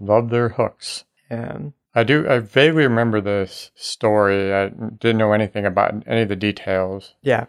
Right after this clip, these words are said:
Speaker 1: But something related to Elliot Ness and when he was in Cleveland.
Speaker 2: Yeah, there's, um,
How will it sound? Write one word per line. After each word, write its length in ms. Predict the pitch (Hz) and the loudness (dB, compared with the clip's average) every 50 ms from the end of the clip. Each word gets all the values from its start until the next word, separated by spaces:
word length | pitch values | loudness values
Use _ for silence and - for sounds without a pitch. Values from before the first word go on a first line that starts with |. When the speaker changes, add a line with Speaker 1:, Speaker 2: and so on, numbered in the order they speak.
| _ _ _ _ _ | _ _ _ _ _
Speaker 1:
But 400 | - 110 107 104 104 101 - - | 4 4 6 6 4 2 0 -2
something 320 | - 135 131 - 147 131 | 0 0 2 2 2 2
related 420 | 120 113 110 104 104 101 101 98 92 | 2 2 4 4 4 2 2 -2 -4
to 160 | - - 104 | -6 -4 -2
Elliot 320 | 104 101 98 101 95 92 95 | 0 0 2 0 0 -2 -2
Ness 540 | 98 98 95 95 92 - - - - - _ _ | 0 2 2 2 0 -2 -6 -16 -16 -18 _ _
and 480 | - - 107 101 95 92 92 92 95 - - 113 101 | -4 -2 -2 0 0 -2 -2 -4 -6 -8 -10 -6 -2
when 140 | 101 107 104 | -2 0 -2
he 120 | 95 92 104 | -2 -4 -6
was 200 | 101 95 92 95 | -8 -8 -8 -10
in 80 | 92 | -12
Cleveland. 520 | 90 - - 98 92 92 90 95 95 101 101 _ _ _ _ _ _ _ _ - | -12 -10 -8 -8 -8 -8 -8 -12 -14 -16 -18 _ _ _ _ _ _ _ _ -14
Speaker 2:
Yeah, 240 | 143 131 127 123 123 | -12 -10 -10 -10 -8
there's, 480 | 127 135 131 131 135 135 131 131 131 - | -4 -2 0 0 0 0 -2 -2 -2 0
um, 580 | 135 123 123 120 117 113 117 113 117 123 123 | 2 4 4 4 4 2 0 -2 -4 -8 -12